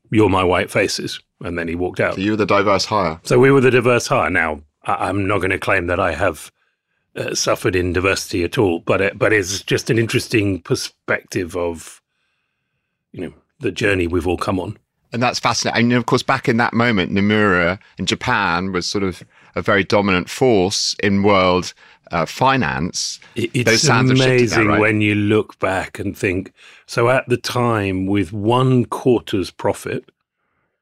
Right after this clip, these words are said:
Speaker 1: Nomura could have bought Merrill Lynch or Goldman Sachs cash. I mean, that, that used to be an amazingly profitable business. Now, I will admit, I, I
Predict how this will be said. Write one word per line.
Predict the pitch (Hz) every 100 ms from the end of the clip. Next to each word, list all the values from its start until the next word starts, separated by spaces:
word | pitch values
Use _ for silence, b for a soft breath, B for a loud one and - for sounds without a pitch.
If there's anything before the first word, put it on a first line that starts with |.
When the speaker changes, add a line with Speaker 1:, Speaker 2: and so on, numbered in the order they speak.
| _ _ -
Speaker 1:
Nomura | 107 104 101 101 85
could | 101
have | 92 82
bought | 104 98 98 - -
Merrill | 117 98 92
Lynch | 92 92 -
or | 92
Goldman | 87 87 85 82
Sachs | 98 82 - - - _ _ _ _ _ - -
cash. | 151 82 - - _ _ _ _ _ _ _ _ -
I |
mean, | 87 92
that, | 95 95
that | 98 95 98
used | 110 -
to | 107
be | 87 95
an | 90
amazingly | 90 90 92 90 90 90 85
profitable | 87 98 - 98
business. | 92 107 95 -
Now, | 95
I | 92 98
will | 104 95
admit, | 92 131 113 - _ b b b b b -
I, |
I | 98 104 87 90